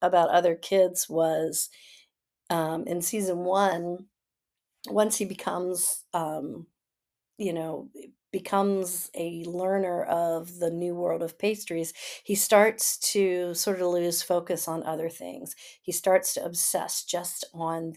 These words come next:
getting it absolutely right. Um, and so he reminds me of those students who become obsessed in one passion or another, um, and then, but then they fall behind on their other work.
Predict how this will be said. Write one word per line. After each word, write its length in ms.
getting 400
it 180
absolutely 920
right. 460
Um, 480
and 220
so 460
he 180
reminds 500
me 120
of 120
those 240
students 600
who 320
become 340
obsessed 560
in 140
one 180
passion 440
or 160
another, 600
um, 440
and 220
then, 460
but 160
then 140
they 100
fall 640
behind 800
on 220
their 200
other 280
work. 460